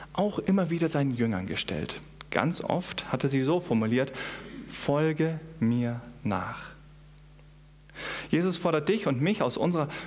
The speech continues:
Komfortzone heraus, damit wir ihm vertrauen. Folgen und Vertrauen gehen oft Hand in Hand. Wenn ich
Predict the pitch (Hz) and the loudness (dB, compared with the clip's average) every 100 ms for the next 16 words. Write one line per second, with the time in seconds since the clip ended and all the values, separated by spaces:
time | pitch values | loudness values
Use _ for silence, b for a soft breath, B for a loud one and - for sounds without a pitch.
0 | B 131 131 170 202 - 151 139 127 127 | B 0 2 2 0 2 2 2 2 0
1 | 127 170 175 - 123 143 143 135 165 - | 2 2 0 2 2 2 0 0 2 2
2 | 147 165 - 170 - 165 110 - 110 - | 0 0 0 -2 0 0 0 -2 -6 -10
3 | - - - - - - - - - - | -18 -20 -20 -20 -20 -20 -18 -18 -10 -8
4 | B B - 165 254 214 120 113 120 - | B B -2 2 2 2 2 2 0 0
5 | 131 208 165 123 123 - 151 - - - | 2 2 2 2 2 2 -2 -2 -6 -4
6 | - 117 131 147 - 185 135 - - - | 0 2 2 0 0 0 0 -2 -10 -14
7 | - - 101 113 143 - | -20 -4 0 2 0 -2